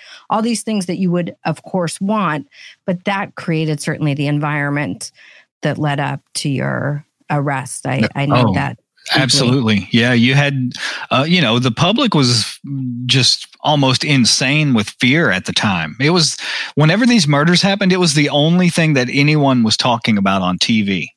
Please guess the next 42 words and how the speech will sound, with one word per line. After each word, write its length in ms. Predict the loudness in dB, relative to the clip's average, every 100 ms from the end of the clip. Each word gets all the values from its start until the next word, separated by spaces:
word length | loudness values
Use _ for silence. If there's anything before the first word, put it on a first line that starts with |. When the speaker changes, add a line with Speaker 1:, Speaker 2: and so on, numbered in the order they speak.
| -20 -20 -20 _
Speaker 2:
So, 420 | -2 0 0 -2 -4
y-, 100 | -4 0
you 100 | 2
know, 160 | 2
it 100 | 2
was 240 | 2 0 -6 -10
not 540 | -4 -2 2 4 4 2
just 180 | 0
did 120 | 0 0
they 120 | 2
have 200 | 2 2
local 420 | 2 2 2 -2
pressure 460 | 0 0 0 2 2
on 180 | 4
them 240 | 4 2 2
to 140 | 0
wrap 300 | 2 0 0
this 180 | -2 0
up 160 | 0 -2
as 100 | -2
quickly 400 | -2 -2 0 0
as 120 | 0
possible, 480 | 0 0 0 -2 -2
but 160 | -2
they 120 | 0
also 300 | 2 2 0
had 320 | 0 2 0 -4 -12 -2
national 560 | 0 2 2 0 0 -2
pressure 560 | -2 0 0 -2 -2 0
being 220 | 2 2
focused 420 | 0 -2 0 -2
on 160 | -2 -4
them. 160 | -8 _ _ _ _ _ _ _
Speaker 1:
Can 240 | -8 -4 -2
you 120 | -2
share 760 | -4 -4 -2 -2 -2 -4 -8 _ -4
with 220 | -2 0
us 280 | -2 -2 -4
the 160 | -4
circumstances 1200 | -4 -6 -6 -4 -6 -4 -4 -4 -4 -4 -4 -8 -6
leading 400 | -2 0 0 -2
up 180 | -4